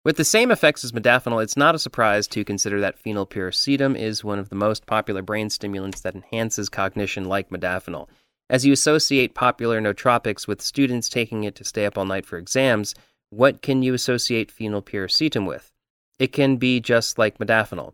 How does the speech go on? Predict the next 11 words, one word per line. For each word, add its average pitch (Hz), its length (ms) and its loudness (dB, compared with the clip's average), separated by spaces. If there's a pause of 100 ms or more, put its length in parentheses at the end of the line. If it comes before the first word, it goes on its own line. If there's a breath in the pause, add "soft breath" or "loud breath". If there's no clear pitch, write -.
but 104 180 0
this 101 140 -6
drug 110 260 2
has 101 180 -2
gained 110 280 -2
notoriety 123 560 4
because 120 320 -2
of 104 80 -6
enhanced 110 460 -6
physical - 320 -6
function. - 500 -4